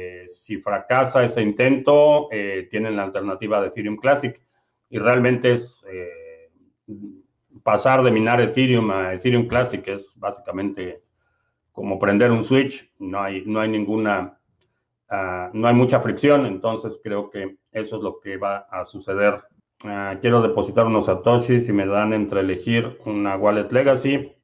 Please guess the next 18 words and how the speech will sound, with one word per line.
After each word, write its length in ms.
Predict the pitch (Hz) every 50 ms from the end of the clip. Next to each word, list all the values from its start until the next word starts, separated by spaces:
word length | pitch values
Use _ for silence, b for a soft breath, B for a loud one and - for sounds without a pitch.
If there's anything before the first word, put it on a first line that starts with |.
| _ _ _
otro 600 | 110 104 104 - - 107 104 104 98 98 95 92
Segwit. 680 | - - - 135 127 120 120 117 110 107 - - - _ _ _ _ _ _ _ _ _ _ _ - _ _ _ _ _ _ - _ _ _ _ _ _ _ _ _ _ _ _ _ _ _ _ _ _ _ _ _
La 200 | 151 143 147 147
diferencia 540 | 147 143 139 156 156 180 196 196 - 208 185
básicamente 720 | 147 - 165 185 185 196 - 151 143 156 185 185 - -
es 120 | 160 -
que 140 | - 139 123
todas 400 | - - - 147 156 160 - -
tus 100 | 131 117
transacciones 560 | - 120 117 107 117 110 - 143 143 139 -
con 160 | - 113 110 104
Segwit 400 | 151 156 147 139 131 120 104 -
van 160 | 120 117 113
a 60 | 107
ser 140 | - 117 110
más, 380 | 113 110 110 110 104 - - _
más 300 | - 113 117 123 120 104
baratas. 540 | 110 107 120 139 139 - 120 - - -